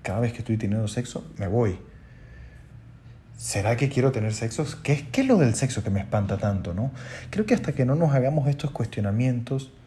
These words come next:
seguirnos perdiendo por vía de la sustancia mezclada con la sexualidad no nos ayuda mucho.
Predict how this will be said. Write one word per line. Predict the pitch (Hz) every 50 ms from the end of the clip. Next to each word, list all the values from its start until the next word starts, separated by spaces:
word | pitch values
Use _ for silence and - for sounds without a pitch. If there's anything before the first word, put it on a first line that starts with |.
| - - - - - - - -
seguirnos | - - - 107 117 151 170 196 202 -
perdiendo | - - 123 110 104 98 117 135 156 151 135 117 110 101 101
por | 101 101 98 98
vía | 104 117 127 123
de | 117 104
la | 98 95
sustancia | - 104 101 - - 120 117 117 110 110 - 104 92
mezclada | 90 87 - - - 113 107 107 110 107 -
con | - 92 82
la | 85 85
sexualidad | - 90 - - - 87 92 101 113 120 120
no | 123 131 135
nos | 139 135 110
ayuda | 101 104 110 110 95
mucho. | 92 101 120 117 107 - - -